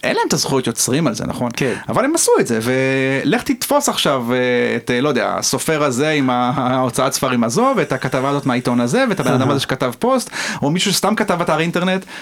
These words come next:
Speaker 1: והוא כתב רק אתר אינטרנט אחד, ויש שם הרבה טקסט שהוא תיאר, לא יודע, את החוויות האישיות שלו מהטיול אחרי הצבא.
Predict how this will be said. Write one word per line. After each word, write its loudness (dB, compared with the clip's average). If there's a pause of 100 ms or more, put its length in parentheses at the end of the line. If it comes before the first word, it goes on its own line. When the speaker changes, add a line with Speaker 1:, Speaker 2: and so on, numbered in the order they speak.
(140)
Speaker 1:
והוא 2
כתב 0
רק 0
אתר 0
אינטרנט -2
אחד, 0
ויש 0
שם 2
הרבה 0
טקסט -4
שהוא 0
תיאר, 0
לא 0
יודע, 0
את -8
החוויות 0
האישיות 0
שלו 0
מהטיול 0
אחרי -2
הצבא. -4